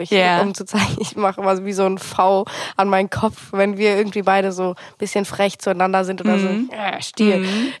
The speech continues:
Speaker 1: Ähm, und dann haben wir irgendwann gegoogelt, was unsere Aszendenten sind, weil er ist genau ein Jahr vor mir am ersten Mai geboren.
Speaker 2: Ah, okay.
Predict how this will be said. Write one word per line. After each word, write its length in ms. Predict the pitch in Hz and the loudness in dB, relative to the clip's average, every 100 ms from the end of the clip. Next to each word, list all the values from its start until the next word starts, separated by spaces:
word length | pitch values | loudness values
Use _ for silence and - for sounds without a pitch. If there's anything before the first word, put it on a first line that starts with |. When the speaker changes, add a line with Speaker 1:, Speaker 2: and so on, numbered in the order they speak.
| - | 0
Speaker 1:
Ähm, 400 | 214 208 208 202 | 2 2 0 -2
und 140 | 214 | -2
dann 160 | 202 202 | -2 -2
haben 140 | 214 | -2
wir 80 | 202 | 0
irgendwann 320 | 214 226 202 | 0 0 0
gegoogelt, 440 | 190 196 214 196 190 | -2 -4 -2 -4 -2
was 200 | 185 - | -4 -4
unsere 240 | 190 180 | -6 -4
Aszendenten 520 | - - 190 196 208 | -6 -6 -4 -4 -4
sind, 220 | 190 196 | -8 -6
weil 140 | - 175 | -2 -2
er 80 | 196 | -2
ist 160 | 185 - | -4 -14
genau 440 | - 202 208 214 214 | -6 0 2 2 2
ein 240 | 202 202 | 2 2
Jahr 180 | 196 190 | 0 0
vor 260 | - 202 | 0 0
mir 260 | 202 202 196 | 2 0 0
am 140 | 185 | -2
ersten 400 | 180 185 180 - | 0 0 0 -6
Mai 220 | 160 156 160 | -4 -4 -4
geboren. 420 | 165 165 175 220 | -6 -4 -2 0
Speaker 2:
Ah, 220 | 226 226 190 | 2 2 0
okay. 400 | - 180 185 | -2 -4 -4